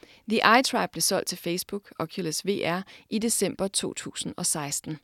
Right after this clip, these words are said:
Og i dag investerer Sune i teknologistartups og er blandt andet investor i og medlem af bestyrelsen for Nextmind, et brain sensing device til gaming i augmented eller virtual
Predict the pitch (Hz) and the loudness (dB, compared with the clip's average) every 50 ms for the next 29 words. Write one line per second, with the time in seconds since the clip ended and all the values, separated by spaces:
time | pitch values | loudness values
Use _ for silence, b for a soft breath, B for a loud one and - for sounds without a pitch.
0 | _ _ B B B B B B B B B B B - 214 226 240 233 - 277 | _ _ B B B B B B B B B B B 6 8 8 8 8 6 6
1 | 277 294 311 - - - 233 220 202 214 - - 220 196 - - 214 - - 208 | 6 6 6 2 0 0 0 2 2 2 0 0 0 0 0 0 0 0 0 0
2 | 190 190 196 208 226 - - 202 196 - - 185 190 - 175 175 175 - - 233 | 0 0 -2 -2 -2 -4 -4 -4 -4 -2 -4 -4 -4 -4 -4 -6 -4 -2 -2 -2
3 | 226 - - 214 196 190 190 196 196 - - - - - 214 - - 214 233 226 | -2 -2 -2 -4 -4 -4 -4 -4 -4 -4 -4 -2 2 4 4 6 6 6 4 4
4 | 220 - - - 208 208 240 277 - - 208 185 175 196 196 202 - - 226 - | 2 2 0 0 0 2 0 0 -2 -2 -2 -2 0 0 0 0 -2 -4 -6 -8
5 | - - 233 233 _ _ - - 175 165 170 170 180 185 208 220 220 - - 175 | -6 -6 -8 -8 _ _ -8 -6 -4 -4 -2 -2 -2 -2 -2 -2 -4 -4 -6 -8
6 | 175 165 - - 202 - 202 - - 196 196 - - 170 165 - - _ _ - | -8 -6 -4 -2 -2 -2 -2 -4 -4 -6 -6 -4 -4 -4 -4 -4 -6 _ _ -4
7 | 190 196 220 254 277 - - - - - 156 160 151 143 143 143 143 - - - | 0 0 2 0 0 -2 -6 -8 -6 -6 -6 -4 -4 -4 -4 -4 -4 -6 -8 -12
8 | - _ _ _ _ _ _ _ - 196 202 - - - - 202 208 208 220 254 | -20 _ _ _ _ _ _ _ 0 0 0 0 0 -2 2 4 4 6 6 4
9 | 277 294 - - - 160 170 165 - - 170 165 - 175 170 165 160 170 175 190 | 4 4 2 2 0 0 -2 -2 -4 -4 -4 -4 -4 -4 -4 -2 -2 -2 -2 -2
10 | - - b b b b b b b - 214 208 - - 202 196 202 208 226 254 | -4 -4 b b b b b b b -2 -2 0 0 2 2 2 4 4 2 2
11 | 254 254 - - - 185 - - 190 214 - - 214 196 190 196 208 214 - - | 2 0 -2 -4 -6 -6 -2 0 0 0 0 0 -2 -2 -2 -4 -6 -8 -10 -10
12 | _ - 196 196 208 208 196 170 160 156 - - 175 170 170 | _ -2 -2 0 0 -2 -2 -2 -2 -2 -2 -4 -6 -6 -6